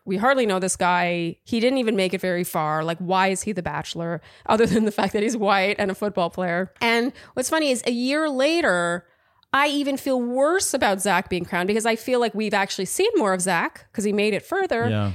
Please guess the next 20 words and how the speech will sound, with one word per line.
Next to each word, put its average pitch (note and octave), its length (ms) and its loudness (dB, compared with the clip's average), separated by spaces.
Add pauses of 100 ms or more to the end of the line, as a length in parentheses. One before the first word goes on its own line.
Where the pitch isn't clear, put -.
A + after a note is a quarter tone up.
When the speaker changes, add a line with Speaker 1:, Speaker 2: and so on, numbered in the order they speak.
Speaker 1:
And B3 180 2
I'm B3+ 160 2
more C#4+ 280 4
concerned - 520 -2
because F3 280 -4
of B2+ 120 0
Speaker 2:
Yeah, - 60 -2
Speaker 1:
it. - 40 -2
Speaker 2:
well, B2 100 2
we've C#3+ 80 4
Speaker 1:
Because E3+ 140 4
the F3 100 4
Speaker 2:
seen B2+ 120 4
more C#3+ 520 4
in B2 220 2
time, A#2 640 0
but A2 220 0
less B2 420 0
in A2+ 140 0
quality. G#2 640 -2